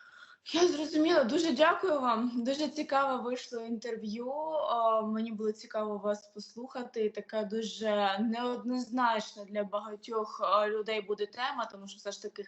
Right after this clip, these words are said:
і хрещення, і вінчання — це такі, е,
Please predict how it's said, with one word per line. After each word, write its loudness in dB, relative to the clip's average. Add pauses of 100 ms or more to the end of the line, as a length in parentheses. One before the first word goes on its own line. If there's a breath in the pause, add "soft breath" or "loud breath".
і 0
хрещення, -2
і -4
вінчання — 2
це -16
такі, -2
е, 4